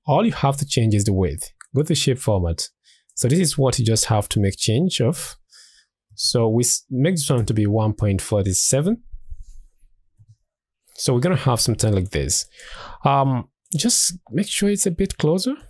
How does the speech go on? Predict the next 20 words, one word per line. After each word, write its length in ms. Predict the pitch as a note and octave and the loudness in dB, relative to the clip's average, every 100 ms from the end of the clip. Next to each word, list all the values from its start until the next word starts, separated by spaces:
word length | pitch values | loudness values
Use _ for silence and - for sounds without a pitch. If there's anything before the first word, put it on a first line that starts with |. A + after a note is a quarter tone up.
| _ _ _ _ _ - | _ _ _ _ _ -10
So 380 | - - G3+ - - | -2 2 2 -2 -2
now, 180 | F3 A#3+ | 0 2
as 80 | G#3+ | 2
you 40 | |
can 140 | F#3 D#3 | 2 2
see, 460 | - C#3+ C3+ C3+ - - | 4 4 2 0 -6 -2
I 120 | D3+ | 2
want 220 | D#3+ F3 | 4 2
to 100 | - | 2
make 160 | C3+ B2+ | 0 2
sure 340 | - A2+ G2 - | 0 2 2 0
it 160 | A#2 | -2
step 320 | - C#3+ C#3+ - | 0 0 0 0
off 160 | A#2+ A2 | 0 2
from 140 | A2 | 2
the 100 | G2+ | 0
background 420 | G2 G2 E2+ G#2 G2 | 2 0 0 2 4
a 40 | |
little 200 | F#2+ G2 | 4 2
bit. 320 | F2 E2+ - | 0 0 -2